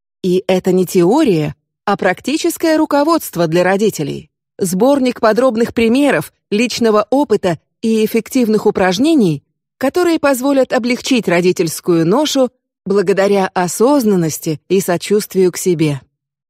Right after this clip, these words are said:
Книга станет для вас мудрым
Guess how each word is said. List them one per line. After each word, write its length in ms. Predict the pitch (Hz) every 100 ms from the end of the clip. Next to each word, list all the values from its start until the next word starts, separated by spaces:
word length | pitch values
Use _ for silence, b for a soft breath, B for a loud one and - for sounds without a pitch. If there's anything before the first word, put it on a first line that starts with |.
| _ _ _ _
Книга 520 | - 262 320 262 269 -
станет 460 | - 247 262 254
для 180 | 196 233
вас 320 | 233 247 - _
мудрым 580 | 214 233 311 247 277